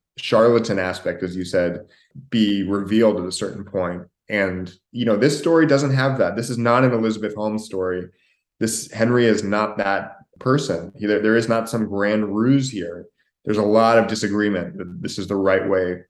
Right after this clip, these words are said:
to, to use public funds to study the brain. And I think that's where the criticism is very valid from my point of view, is when you're, when you're being funded, when you're not, when you're not just getting startup money and, or, or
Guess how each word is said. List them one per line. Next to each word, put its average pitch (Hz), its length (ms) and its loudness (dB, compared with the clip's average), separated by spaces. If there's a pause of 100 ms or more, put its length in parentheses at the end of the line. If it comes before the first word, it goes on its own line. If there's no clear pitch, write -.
(260)
to, - 320 0
to - 140 -2
use 110 380 4
public 104 400 0
funds 92 560 -4
to 98 120 -12
study 98 300 -2
the 92 100 -4
brain. 90 380 -4
And 98 100 -4
I 107 60 0
think 110 220 0
that's 110 260 2
where 98 440 2 (380)
the 107 80 -6
criticism 104 500 -2
is 113 220 2
very 95 240 0
valid 87 480 -4
from 101 120 -6
my 98 120 0
point 98 220 -4
of 92 80 -6
view, 92 160 -6
is 90 100 -6
when 101 140 -2
you're, 101 300 -4
when 110 140 -2
you're 98 140 -2
being 120 320 0
funded, 107 560 0
when 98 140 -4
you're 107 80 0
not, 123 340 2 (480)
when 110 120 -4
you're 117 100 2
not 151 180 2
just 131 240 -2
getting 113 300 0
startup 107 400 -2
money 98 320 -4
and, 95 240 -8
or, 98 260 2
or 95 340 -2